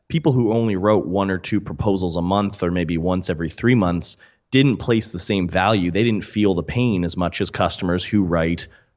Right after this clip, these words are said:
fifty proposals a month. And so just employing that one value metric in our pricing has helped us considerably increase our, our arpa, our average revenue per account.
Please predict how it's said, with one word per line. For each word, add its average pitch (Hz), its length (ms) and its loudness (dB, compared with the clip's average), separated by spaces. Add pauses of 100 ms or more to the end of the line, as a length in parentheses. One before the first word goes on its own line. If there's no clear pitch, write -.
fifty - 400 2
proposals 87 540 -2
a 82 40 2
month. 67 380 -2 (480)
And 110 120 -4
so 131 200 2
just 156 280 -2
employing 123 520 2
that 104 200 0
one 104 300 0
value 92 400 0
metric 127 500 0 (540)
in 113 140 2
our 92 120 2
pricing 113 420 0
has 113 160 -2
helped 98 300 0
us 95 140 -2
considerably 90 800 -2
increase 92 480 -2
our, 82 360 0 (280)
our 92 140 4
arpa, 90 360 -2
our 76 300 -4
average 78 320 -2
revenue 82 320 0
per 82 180 0
account. 73 480 -2